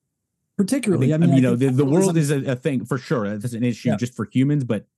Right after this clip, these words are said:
Speaker 2: I think it's, it's on steroids for Americans. We're
Speaker 1: Uh-huh.
Speaker 2: so driven by, like, ambition and competition and winning and, you know, money and whatever.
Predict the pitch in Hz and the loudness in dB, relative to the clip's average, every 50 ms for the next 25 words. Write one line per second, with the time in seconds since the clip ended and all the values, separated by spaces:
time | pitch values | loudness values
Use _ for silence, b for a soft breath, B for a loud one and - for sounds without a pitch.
0 | _ _ _ _ _ - 139 151 151 135 131 117 - - - - 120 104 - - | _ _ _ _ _ -10 -6 -4 -2 -2 -2 -4 -4 -8 -8 -6 -6 -6 -4 -6
1 | - - 120 113 107 101 - - 147 135 127 117 101 92 87 80 - - 104 92 | -6 -6 -2 -2 -2 -2 -2 -2 -2 -2 0 -2 -2 -4 -4 -6 -6 -6 -4 -2
2 | 95 90 85 80 76 - 71 64 - - - - 107 107 104 95 156 170 180 185 | -2 -2 -4 -6 -8 -12 -16 -18 -20 -14 -6 -4 -2 0 0 2 0 0 -2 -2
3 | - 131 123 120 113 107 101 95 92 85 - _ _ _ _ _ _ _ _ - | -4 -2 -2 0 0 0 0 0 -2 -4 -6 _ _ _ _ _ _ _ _ -2
4 | 110 131 127 120 107 117 107 92 104 101 98 95 98 95 85 - 95 98 95 80 | 0 0 0 0 0 0 0 0 -2 -4 -6 -6 -8 -8 -10 -10 -6 -6 -4 -2
5 | 117 117 107 - 113 101 90 85 80 - - 104 - 90 - - 117 - - 107 | -2 -4 -4 -4 -4 -4 -4 -4 -6 -8 -8 -10 -8 -8 -8 -8 -8 -6 -6 -4
6 | 95 90 87 85 85 85 87 - 98 110 110 104 95 87 82 82 82 82 80 78 | -4 -4 -4 -4 -4 -4 -4 -2 0 2 2 2 2 0 -2 -4 -6 -6 -8 -10
7 | 82 82 _ _ 78 98 90 82 80 85 101 117 113 104 95 87 80 80 78 78 | -10 -14 _ _ -2 0 0 2 4 4 4 4 4 2 2 0 0 -2 -4 -6
8 | 82 90 98 95 90 76 - - | -6 -4 -4 -4 -6 -8 -12 -18